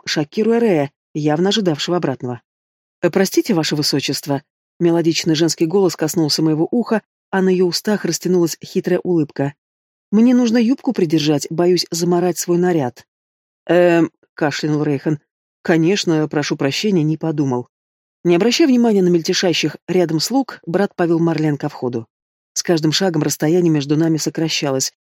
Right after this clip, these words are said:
и я всё отчётливо мог разглядеть юную Магиану. Она действительно оказалась красивой,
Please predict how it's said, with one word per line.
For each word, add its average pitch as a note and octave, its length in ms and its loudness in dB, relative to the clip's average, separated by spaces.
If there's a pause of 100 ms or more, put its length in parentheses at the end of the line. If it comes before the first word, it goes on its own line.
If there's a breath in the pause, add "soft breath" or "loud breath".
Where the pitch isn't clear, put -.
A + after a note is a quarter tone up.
(100)
и F3+ 80 0
я G3+ 100 4
всё F#3+ 160 0
отчётливо G3 540 0
мог F3+ 200 0
разглядеть E3 500 0
юную F#3+ 360 2 (180)
Магиану. D#3+ 640 0 (300)
Она D3+ 220 2
действительно D#3+ 580 0
оказалась D#3 460 0
красивой, D3 560 -2